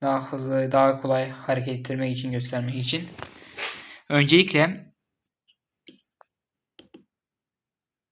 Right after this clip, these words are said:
ne kadar yanlış bastım. Set tuşuna basıyoruz. Ve üç nokta iki moduna giriyoruz.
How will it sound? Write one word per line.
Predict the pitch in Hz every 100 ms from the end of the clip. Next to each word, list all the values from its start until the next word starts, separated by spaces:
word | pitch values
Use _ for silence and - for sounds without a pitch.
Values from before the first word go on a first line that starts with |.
| -
ne | 135 127
kadar | 120
yanlış | 120 127 131
bastım. | 127 - 135 - - _ _ - - - _ _ _
Set | - 160 156
tuşuna | 151 135 123
basıyoruz. | 123 127 165 160 156 - - _ _ _ _ _ _ _ _ _ _ _ _ _ _ _ - - - 147
Ve | 156 160 - - -
üç | 160 -
nokta | 151 143 - 160
iki | 139 127 143 127 - - _ _ _ -
moduna | 123 123 120 117
giriyoruz. | 113 127 135 123 117 139 -